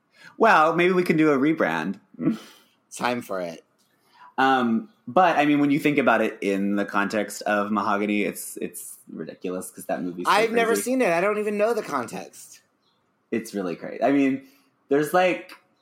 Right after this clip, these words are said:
Speaker 1: I mean, she's so good, but it's, it's, uh, it's so culty and campy now, but there's, like, a scene at the end where, like, uh,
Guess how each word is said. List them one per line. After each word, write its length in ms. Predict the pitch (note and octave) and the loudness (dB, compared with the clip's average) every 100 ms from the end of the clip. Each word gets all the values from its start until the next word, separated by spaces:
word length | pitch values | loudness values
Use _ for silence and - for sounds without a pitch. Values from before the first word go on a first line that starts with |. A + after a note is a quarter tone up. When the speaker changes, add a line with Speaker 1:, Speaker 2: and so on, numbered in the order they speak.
| _ _ - | _ _ 0
Speaker 1:
I 60 | D#3+ | 2
mean, 80 | |
she's 280 | E3+ - G3+ - | 2 0 -2 2
so 160 | F3+ | 2
good, 220 | E3+ E3+ D3 | 2 2 2
but 80 | C3+ | 0
it's, 300 | C3 - - | -2 -6 -6
it's, 380 | C3 B2 - B2+ | -4 -4 -4 0
uh, 280 | A2 G2+ F2+ | 2 0 -2
it's 160 | G#2 | -6
so 200 | - C#3 | -2 -2
culty 380 | C#3 - A2+ B2 | -2 -6 -6 -4
and 80 | A2 | -4
campy 360 | G#2+ G#2+ A2+ A2+ | -4 -4 -2 -2
now, 240 | A#2 A#2 | 0 -2
but 360 | G#2+ A2 G2+ - | 0 0 -2 -4
there's, 160 | A#2 | -4
like, 140 | A#2+ A#2+ | -2 -4
a 40 | |
scene 220 | B2 A#2 A#2 | -4 -4 -4
at 100 | A#2 | -2
the 180 | A#2 | -2
end 400 | G2+ G2+ G#2 G#2 | -2 -2 -2 -2
where, 240 | G#2+ G2+ G2 | -2 -2 0
like, 480 | F#2+ F#2 F2+ - _ _ _ _ _ - | -2 -4 -6 -14 _ _ _ _ _ -4
uh, 600 | G2+ G2 F#2 F2 E2+ | 0 0 0 -2 -4